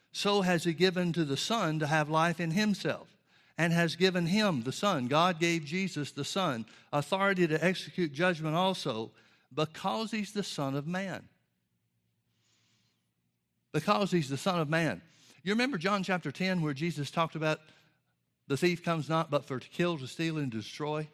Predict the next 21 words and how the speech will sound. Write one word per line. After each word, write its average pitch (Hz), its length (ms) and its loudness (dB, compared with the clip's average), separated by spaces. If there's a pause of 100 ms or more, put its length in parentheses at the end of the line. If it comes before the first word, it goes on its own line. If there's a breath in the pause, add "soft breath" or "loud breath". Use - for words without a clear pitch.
(600 soft breath)
"But 131 100 2
I 156 160 6
am 156 80 0
come 160 240 0
that 139 160 -2
you 139 60 -6
might 139 180 0
have 127 160 0
life 147 300 2
and 135 100 -2
you 120 80 -2
might 131 220 -2
have 135 160 0
it 131 100 -6
more 127 180 -6
abundantly." 135 520 -4 (360 soft breath)
You 151 80 -4
remember 185 220 0
that 165 160 0
passage, 165 580 0
uh, 131 160 -10